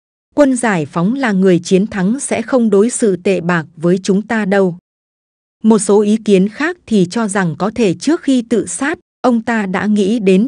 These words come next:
tình huống sẽ bị những chiến hữu và người thân của họ trả thù vì đã nghe theo những toan tính điên cuồng,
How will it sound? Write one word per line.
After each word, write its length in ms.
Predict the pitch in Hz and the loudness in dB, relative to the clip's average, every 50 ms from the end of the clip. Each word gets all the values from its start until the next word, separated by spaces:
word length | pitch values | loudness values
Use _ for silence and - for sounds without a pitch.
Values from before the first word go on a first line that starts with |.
| - | 0
tình 180 | - 226 185 160 | 0 0 0 0
huống 320 | 151 175 175 170 190 247 | 0 0 2 2 2 0
sẽ 220 | - - - 190 214 | -2 -4 -4 -2 -2
bị 200 | 208 226 190 175 | 0 -2 -2 0
những 300 | 175 180 196 190 214 233 | 0 0 0 0 0 -4
chiến 280 | - - - 180 190 | -2 0 2 2 2
hữu 380 | 233 233 233 185 202 277 320 359 359 - | 2 2 0 0 0 0 -2 -4 -10 -6
và 140 | - 220 202 | -4 -2 0
người 240 | 185 180 185 185 170 | 0 0 0 0 0
thân 280 | 170 220 254 240 233 220 | 0 -2 -2 -2 -2 -2
của 200 | - - 180 151 | -2 -2 -2 -2
họ 260 | 147 170 190 165 160 - | -2 -4 -4 -6 -6 -8
trả 200 | - - 196 160 | -8 -6 -6 -6
thù 360 | 135 - 190 185 175 165 156 147 | -4 -2 0 2 2 2 0 0
vì 180 | - 190 185 175 | 0 2 2 2
đã 200 | 156 175 - 196 | 2 0 -2 -2
nghe 260 | 202 220 233 226 214 214 | -2 0 0 -2 -2 -4
theo 220 | 220 220 220 208 | -4 -4 -2 0
những 280 | 190 180 202 190 202 254 | 2 2 2 0 0 -4
toan 340 | 233 - 262 240 220 208 214 | -4 -4 -4 -2 -2 -2 0
tính 260 | 208 185 185 220 220 | 0 2 2 2 2
điên 280 | 240 233 233 214 196 190 | 0 2 0 0 0 0
cuồng, 320 | 196 190 175 160 143 131 | 2 2 2 2 0 -4